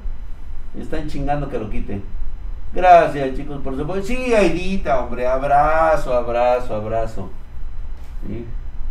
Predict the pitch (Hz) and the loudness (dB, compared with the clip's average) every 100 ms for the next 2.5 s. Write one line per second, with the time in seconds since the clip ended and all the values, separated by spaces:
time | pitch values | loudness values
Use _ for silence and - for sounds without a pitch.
0 | - - - - - - - 165 180 175 | -4 -8 -12 -10 -6 -4 0 4 4 4
1 | 170 - 135 160 165 143 147 147 156 151 | -2 -2 0 0 -2 -4 -4 -4 -4 -4
2 | - 147 147 147 | -2 2 0 0